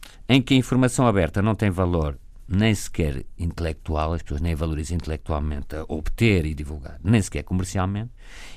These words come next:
e que há uma hipervalorização de um outro tipo de informação, que é a informação confidencial e reservada, que antigamente não, não, não era,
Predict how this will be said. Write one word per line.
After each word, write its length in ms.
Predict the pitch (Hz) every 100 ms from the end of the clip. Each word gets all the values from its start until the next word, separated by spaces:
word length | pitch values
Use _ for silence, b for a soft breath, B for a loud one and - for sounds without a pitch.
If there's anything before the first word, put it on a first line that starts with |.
| B
e 80 | 131
que 140 | -
há 80 | 127
uma 160 | 117
hipervalorização 1080 | 135 139 120 101 107 107 107 110 101 120 123
de 100 | 117
um 160 | 131 127
outro 280 | 120 - -
tipo 240 | 92 -
de 360 | 82 95 95 73 -
informação, 600 | 87 - 90 87 - 127
que 100 | -
é 20 |
a 40 | 80
informação 480 | - 76 80 90
confidencial 1000 | - 90 80 - 87 82 85 - 110 78
e 40 | 58
reservada, 640 | - 90 82 95 107 151 175 b b b b
que 120 | b 156
antigamente 500 | 151 139 139 156 180
não, 140 | 175
não, 260 | 175 175 175
não 400 | 170 156 151 139
era, 380 | 147 151 156